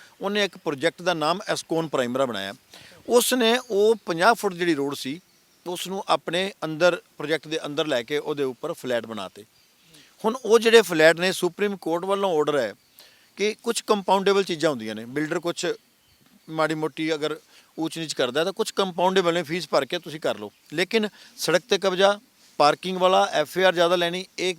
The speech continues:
ਬਿਲਕੁਲ ਹੀ ਕੰਪਾਊਂਡੇਬਲ ਨਹੀਂ ਹੈ। ਤਾਂ ਸੁਪਰੀਮ ਕੋਰਟ ਦੇ ਆਰਡਰ ਨੇ ਕਿ contempt of court ਵੀ ਹੈ, ਹਾ-, ਹਾਈ ਕੋਰਟ ਦਾ।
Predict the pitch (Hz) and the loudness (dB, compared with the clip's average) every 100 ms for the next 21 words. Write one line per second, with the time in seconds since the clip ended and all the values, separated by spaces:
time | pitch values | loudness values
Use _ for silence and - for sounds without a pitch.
0 | 151 165 165 170 165 156 143 135 139 143 | -8 -8 -4 -2 -2 -2 -2 -4 -2 -4
1 | 123 110 92 - _ - - - 202 196 | -6 -8 -14 -20 _ -20 -12 -4 -4 -4
2 | 180 233 226 202 175 175 147 151 175 202 | -2 -2 2 2 2 2 2 0 -2 -4
3 | 175 165 175 175 202 - 170 190 170 127 | -4 -4 -4 -4 -8 -6 -2 0 0 -4
4 | 110 123 123 131 135 151 131 147 | -4 -4 -2 -2 -2 -2 0 0